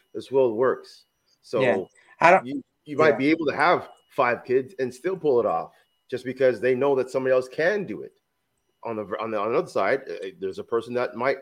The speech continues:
Speaker 1: see someone who can't do it with five kids and just keep themselves away and, you know, isolate themselves. It all depends on what they see. It's all their, all their, their perception.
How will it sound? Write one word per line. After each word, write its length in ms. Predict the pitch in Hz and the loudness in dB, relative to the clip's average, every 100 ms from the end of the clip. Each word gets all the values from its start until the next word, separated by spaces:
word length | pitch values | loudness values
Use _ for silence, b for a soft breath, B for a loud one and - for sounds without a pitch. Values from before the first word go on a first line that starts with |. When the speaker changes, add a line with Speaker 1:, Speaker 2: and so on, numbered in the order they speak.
| - | -12
Speaker 1:
see 200 | - 135 | -12 -12
someone 320 | 135 139 143 | -6 -4 -2
who 140 | 127 | -4
can't 320 | 127 - 185 - - | -8 2 2 2 -6
do 160 | 120 101 | -6 -6
it 80 | 101 | -8
with 100 | 92 | -6
five 300 | 98 98 - | -4 -4 -4
kids 340 | 92 85 - _ _ _ | -6 -6 -14 _ _ _
and 140 | 101 | -8
just 180 | 101 104 | -8 -8
keep 160 | - 123 | -10 -8
themselves 340 | 113 127 107 | -4 -2 -2
away 360 | 107 117 185 127 | 0 0 0 -2
and, 120 | 92 _ _ - | -6 _ _ -8
you 80 | |
know, 240 | 101 113 117 | -4 -4 -2
isolate 400 | 139 - - 120 | 2 2 0 -10
themselves. 440 | 104 80 - 65 - b b b | -10 -12 -10 -10 -14 b b b
It 120 | 139 | -4
all 160 | 151 185 | 0 -2
depends 320 | 170 160 135 | 0 0 0
on 80 | 117 | 0
what 240 | 139 135 | 0 0
they 220 | 131 156 | -4 -4
see. 360 | 160 - 87 - _ _ _ | -6 -14 -18 -20 _ _ _
It's 240 | 107 - | -12 -2
all 160 | 139 151 | 2 4
their, 320 | 139 120 - | 2 0 2
all 220 | 127 143 | 2 2
their, 460 | 135 131 120 113 - _ _ | 2 2 2 0 -6 _ _
their 100 | 127 | -4
perception. 580 | 127 123 143 131 - | -2 -2 -2 -2 -10